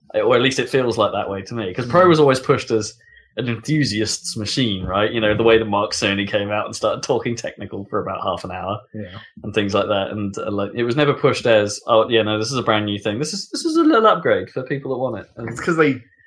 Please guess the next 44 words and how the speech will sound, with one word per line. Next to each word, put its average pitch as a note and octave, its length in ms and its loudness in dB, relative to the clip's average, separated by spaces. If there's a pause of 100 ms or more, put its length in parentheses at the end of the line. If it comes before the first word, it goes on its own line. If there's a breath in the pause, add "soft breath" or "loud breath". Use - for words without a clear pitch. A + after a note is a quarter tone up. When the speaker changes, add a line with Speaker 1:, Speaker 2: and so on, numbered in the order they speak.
(120)
Speaker 1:
and C#3+ 100 2
so, D#3 160 6
and D3+ 120 6
I - 20 6
guess E3+ 180 6
the D#3 120 4
problem F3 180 6
with C#3+ 100 4
this E3 200 6
is, A#2 160 2
is, A2 100 -2
like, A#2 140 4
it's C#3 160 -6
not - 100 -4
just - 160 -8
a - 60 2
little A#2 280 2
upgrade, F#2 340 -2
it's G2+ 140 -4
a A#2+ 80 0
massive C3 520 0 (120)
feckin' F2+ 300 -6
upgrade. - 460 -8
Speaker 2:
Well, E3 80 2
it's D#3 100 -6
because A3 260 0
they, - 140 4
Speaker 1:
But G#2 100 0
it's - 260 -4
Speaker 2:
they, C#3+ 300 2 (760)
they D3+ 240 6
wanted D3 840 -2
to C3+ 140 -6
talk C3 440 0 (180)
about C3+ 240 4
how B2+ 160 2
powerful B2 360 2
it A2 100 -6
was A2+ 300 0
because A#2+ 340 -6
everyone A#2+ 460 0
knew A#2+ 200 -4
that A#2 200 -4
the A2+ 180 -10